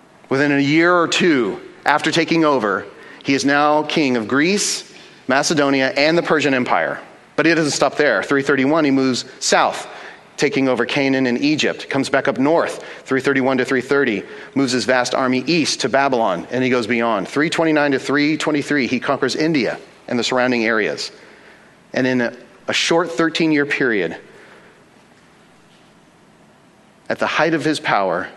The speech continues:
three twenty-three, Alexander the Great dies, and he dies without an heir. So just to give you an idea, he manages to become king in three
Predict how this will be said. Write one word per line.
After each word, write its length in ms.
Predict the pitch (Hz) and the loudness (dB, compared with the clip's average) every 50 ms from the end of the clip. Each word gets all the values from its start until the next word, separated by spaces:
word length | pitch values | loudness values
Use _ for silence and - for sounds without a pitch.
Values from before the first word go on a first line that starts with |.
| - - - - - - | -20 -20 -20 -20 -20 -18
three 240 | - - 131 143 | -6 -4 -4 -2
twenty-three, 600 | 139 - 156 151 147 143 120 110 101 98 95 87 - - - - - - - - - | -2 -2 -2 -2 -2 -2 -4 -4 -2 -4 -6 -8 -12 -18 -20 -20 -20 -20 -20 -12 -4
Alexander 360 | - 117 127 120 113 123 117 | -2 -2 0 0 0 -2 -2
the 120 | 110 113 101 | 0 -2 -2
Great 200 | 113 110 104 98 | 0 -2 -2 -2
dies, 440 | 107 104 95 85 80 78 - - - - - - - - - - - - - | -2 -2 0 0 -2 -4 -6 -10 -16 -20 -20 -20 -20 -20 -20 -20 -20 -18 -10
and 80 | - 107 | -8 -4
he 40 | 104 | -2
dies 280 | 117 139 147 123 101 | 0 0 0 0 -2
without 200 | 104 101 107 107 | -2 -2 0 0
an 80 | 117 123 | 0 0
heir. 300 | 143 151 107 71 - - - - - - - - - - - - - - - - - - _ _ - - - - - - - - - - - - - - - - | 0 0 -2 -2 -6 -8 -16 -20 -20 -20 -20 -20 -20 -20 -20 -20 -20 -20 -20 -20 -20 -20 _ _ -20 -20 -20 -20 -20 -20 -20 -20 -20 -20 -20 -20 -20 -20 -20 -12
So 120 | - - 123 | -6 -4 -2
just 200 | 123 143 139 - | -2 0 -2 -2
to 40 | 135 | -2
give 160 | 135 139 131 | 0 0 0
you 80 | 127 | 0
an 60 | 123 120 | 0 0
idea, 520 | 117 113 113 131 135 123 113 107 101 104 104 - - - - - - - - - - - - - - - - - - - - - - - - - - - - - - - _ _ _ - - - - _ - _ - _ _ _ - - - - - - - - - - - - _ _ - - - - - - - _ _ _ - - - _ - - - - - _ _ - - - - - - - | 0 0 0 0 0 2 2 0 0 -2 -6 -16 -20 -20 -20 -20 -18 -18 -20 -20 -20 -20 -20 -20 -20 -20 -20 -20 -20 -20 -20 -20 -20 -20 -20 -20 -20 -20 -20 -20 -20 -20 _ _ _ -20 -20 -20 -20 _ -20 _ -20 _ _ _ -20 -20 -20 -20 -20 -20 -20 -20 -20 -20 -20 -20 _ _ -20 -20 -20 -20 -20 -20 -20 _ _ _ -20 -20 -20 _ -20 -20 -20 -20 -20 _ _ -20 -20 -20 -20 -20 -20 -10
he 120 | - 139 131 | -4 0 2
manages 460 | 135 147 156 160 151 131 139 123 - | 2 2 2 2 0 0 -2 -2 -2
to 80 | 127 113 | -4 -4
become 340 | 123 - - 135 123 117 | -4 -4 -2 -2 -2 -2
king 480 | 110 - - 135 123 107 98 87 87 - - - - - - - | -2 -4 -4 -4 -2 -2 -4 -6 -8 -10 -14 -20 -20 -20 -12 -8
in 160 | 117 107 104 | -6 -6 -6
three 440 | 101 - 127 127 131 131 127 131 | -4 -2 -2 0 0 0 -2 -4